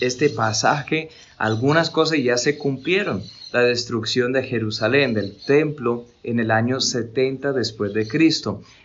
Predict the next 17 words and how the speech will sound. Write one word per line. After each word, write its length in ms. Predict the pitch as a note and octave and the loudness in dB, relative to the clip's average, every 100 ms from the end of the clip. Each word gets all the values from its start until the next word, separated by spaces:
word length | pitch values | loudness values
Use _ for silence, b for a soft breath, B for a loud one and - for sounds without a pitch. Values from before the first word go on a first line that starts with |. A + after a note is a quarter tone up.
| B | B
entre 360 | A#2+ A#2 A2 | -4 0 2
otras 380 | G#2 G#2+ A2+ A2+ | 2 0 -2 -2
cosas. 480 | D#3+ E3+ A#2 G#2+ - | 0 0 0 -4 -6
Y 180 | F#3 F#3+ | -4 0
otras 500 | F#3+ G3+ - G#3+ G#3 | 0 0 0 -2 -2
cosas 500 | - B2+ C3 D#3 - | 0 0 2 0 0
han 220 | B2 B2+ C#3 | -2 -2 0
de 100 | C#3+ | -2
sucederse. 880 | - A2 C3+ E3+ G#3+ D3 - F#2 E2+ B B B B | -2 -2 0 0 0 -4 -8 -10 -12 B B B B
Eh, 320 | B2+ B2 B2 B2+ | 0 2 2 4
otras 420 | D3 E3 D#3+ D#3+ | 4 4 0 0
cosas 380 | F3 E3+ D3+ - | -2 0 0 -2
como 320 | C3+ B2+ B2+ | -2 0 2
la 160 | A#2+ | 2
venida 460 | A#2+ A#2+ D#3+ G3+ F3 | 2 -2 0 0 0
del 80 | C#3+ | 0
Señor, 640 | - B2 A2+ A#2 B2+ C#3+ | -2 -2 0 2 0 -2